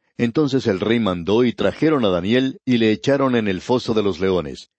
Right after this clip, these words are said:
Y el rey dijo a Daniel, "El Dios tuyo, a quien tú continuamente sirves, él te libre." Pensamos que el rey quizá no creía en esto que estaba diciendo.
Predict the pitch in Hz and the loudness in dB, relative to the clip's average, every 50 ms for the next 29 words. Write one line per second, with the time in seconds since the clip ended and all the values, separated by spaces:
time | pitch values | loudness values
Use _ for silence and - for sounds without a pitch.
0 | _ _ _ _ _ _ _ _ _ - 110 120 123 123 135 151 143 127 139 131 | _ _ _ _ _ _ _ _ _ -2 0 0 2 2 2 2 2 2 2 0
1 | - 110 110 104 101 92 90 85 82 76 67 64 - _ _ _ _ _ _ _ | 0 0 0 0 0 -2 -2 -2 -4 -4 -6 -8 -16 _ _ _ _ _ _ _
2 | - 101 95 87 82 92 113 117 104 - - 131 143 139 107 113 110 98 - _ | -4 -4 -2 -2 0 0 0 0 0 -2 0 0 0 2 2 2 0 0 -2 _
3 | _ _ - 120 107 - - 110 95 85 - - 196 196 151 156 123 113 - 135 | _ _ -6 -6 -4 0 0 -2 -2 0 0 0 0 0 0 -2 -2 0 0 0
4 | 143 135 117 104 120 123 123 110 101 90 - - 156 151 139 143 139 - - - | 0 2 2 2 2 0 0 0 -2 -2 0 0 0 2 2 0 0 -2 -6 -14
5 | _ _ _ _ - 117 117 113 101 - 107 98 92 92 87 76 78 67 - _ | _ _ _ _ -2 0 0 0 0 -2 -2 -2 0 -2 -4 -4 -6 -10 -10 _
6 | _ _ _ _ _ _ _ _ _ _ _ _ _ _ _ _ _ _ _ _ | _ _ _ _ _ _ _ _ _ _ _ _ _ _ _ _ _ _ _ _
7 | _ - - 156 143 - 180 170 170 147 - - 107 98 82 101 113 131 - - | _ -4 -2 -2 0 0 -2 -2 -2 -4 -4 -4 -4 -4 -2 0 0 0 0 -2
8 | 101 - 107 104 101 107 123 123 - 107 104 107 113 117 98 85 98 113 107 - | -2 0 0 0 2 0 0 2 2 2 2 4 4 2 2 2 2 0 0 0
9 | - 101 87 87 80 - 98 92 90 82 85 - - 95 85 78 71 - - - | -2 -4 -4 -4 -2 0 0 0 0 0 -2 -4 -4 -4 -4 -4 -6 -12 -16 -20